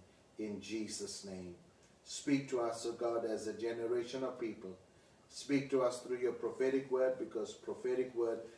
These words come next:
brings, O God, divine revelation. In Jesus' name, amen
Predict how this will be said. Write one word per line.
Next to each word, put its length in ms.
brings, 500
O 60
God, 340
divine 480
revelation. 640
In 200
Jesus' 680
name, 260
amen 420